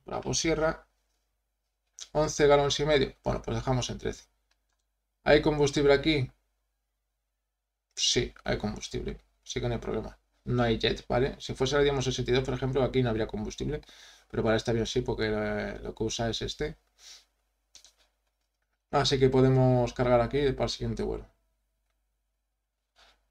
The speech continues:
Ya está, cargado, cargado. ¿Qué es lo que va a llevar? Pues va a llevar dos pasajeros y cosméticas. Ciento dos libras. Va de sobra,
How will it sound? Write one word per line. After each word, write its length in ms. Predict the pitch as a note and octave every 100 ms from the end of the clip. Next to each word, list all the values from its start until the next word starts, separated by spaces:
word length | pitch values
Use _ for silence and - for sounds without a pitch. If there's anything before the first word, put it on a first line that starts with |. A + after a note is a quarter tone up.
| _ -
Ya 80 |
está, 340 | A2+ E3 F#3 F3+
cargado, 440 | C3 B2 B2 B2
cargado. 680 | B2+ D3 D3+ F#3 G3 G3+ - _ _ _ _ _ _ _ _ _ _ _ _ _ _ -
¿Qué 100 | C3
es 60 |
lo 120 | C3
que 80 | B2
va 100 | A#2+
a 40 | A#2
llevar? 320 | A#2+ D#3 -
Pues 280 | A#2 G#2+ -
va 60 | A2
a 20 |
llevar 220 | A2+ A2+
dos 160 | A2 -
pasajeros 840 | A2+ A#2+ A#2 E3+ F3 F3+ E3+ -
y 400 | B2 A#2+ A2+ A2
cosméticas. 680 | A#2 A2+ D#3 D3+ - - - _ _ _ _ _
Ciento 300 | - B2+ -
dos 160 | G#2+ C3
libras. 520 | D3+ E3 F3 - _ _ _ _ _ _ _ _ _ _ _ -
Va 80 | -
de 100 | -
sobra, 540 | - D#3+ E3 F3 -